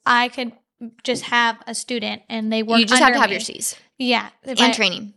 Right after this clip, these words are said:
Speaker 1: Yeah, you have to be an S L P for, like, a year or two. But, um,
Speaker 2: Yeah.
Speaker 1: to be a supervisor. But basically, like, let's just say I don't own a clinic. I'm just a regular S L P that works. You could just have a student. So, like,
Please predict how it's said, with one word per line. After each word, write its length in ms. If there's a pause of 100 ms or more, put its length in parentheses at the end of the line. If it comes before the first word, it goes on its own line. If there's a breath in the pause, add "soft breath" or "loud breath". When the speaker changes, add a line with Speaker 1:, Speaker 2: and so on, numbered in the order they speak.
(200)
Speaker 1:
Yeah, 160
you 80
have 100
to 80
be 140
an 60
S 120
L 80
P 140
for, 100
like, 160
a 60
year 200
or 40
two. 280 (120)
But, 200
um, 440
Speaker 2:
Yeah. 160 (1000 loud breath)
Speaker 1:
to 100
be 120
a 20
supervisor. 460
But 200
basically, 520
like, 180
let's 180
just 120
say 100
I 60
don't 180
own 80
a 60
clinic. 260
I'm 160
just 160
a 60
regular 340
S 220
L 80
P 140
that 100
works. 200 (320)
You 260
could 200
just 200
have 240
a 60
student. 520
So, 160
like, 260